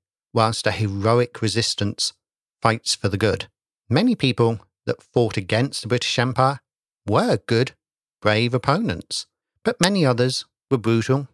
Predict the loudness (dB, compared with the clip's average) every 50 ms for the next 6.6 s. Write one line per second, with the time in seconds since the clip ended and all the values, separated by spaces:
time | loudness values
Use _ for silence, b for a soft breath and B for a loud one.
0 | _ _ _ _ _ -4 0 0 0 2 0 0 -2 -2 -6 _ _ _ _ _
1 | _ _ -2 0 0 0 2 2 2 2 2 2 2 2 2 2 0 -4 -10 _
2 | _ _ _ -10 -8 -8 -4 -2 0 2 2 2 0 -2 -2 0 0 2 2 2
3 | 2 0 0 -2 -4 -6 -4 -4 -2 0 0 0 0 0 0 -2 -2 -2 -4 -6
4 | -8 -12 -18 _ _ _ _ _ -2 0 0 2 2 2 2 2 2 0 0 0
5 | 0 -2 0 0 -2 -2 0 0 0 2 2 0 0 -2 -2 -4 -4 -2 -2 -2
6 | -2 -2 -4 -6 -6 -4 -4 -2 -2 -4 -6